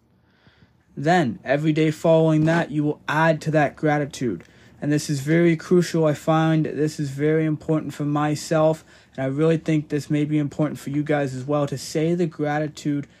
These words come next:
and the gratefulness out loud. So, for example, the first one that I'm going to do right here on the podcast is I'm grateful for the ability to produce content,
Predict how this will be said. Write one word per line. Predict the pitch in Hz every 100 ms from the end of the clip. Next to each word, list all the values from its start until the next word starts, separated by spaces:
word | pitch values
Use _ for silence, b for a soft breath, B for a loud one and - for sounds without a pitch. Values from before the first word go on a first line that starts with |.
| b b b b
and | 143 139
the |
gratefulness | 127 135 139 - 147 135 -
out | - 127 -
loud. | 117 120 110 90 - _ _ _ _ _ _ _ _ b b b b
So, | - 165 160
for | - 160
example, | 143 165 170 160 131 117
the |
first | 117 165 156 147
one | 151
that | 135 143
I'm | 151
going | 147 147
to |
do | 135 151 160 160
right | 143 147
here | 147
on | 147
the | 147
podcast | - 151 151 147 151 143 -
is | 143
I'm | 139 120
grateful | 139 156 156 165 160 B B B
for | -
the | 147 143
ability | 135 - 151 156 151 160 -
to | -
produce | 147 131 117 - 143 156 151 - _ _ _ _ _ _ _ _ _ _ _
content, | - - 131 131 120 - 92 _ -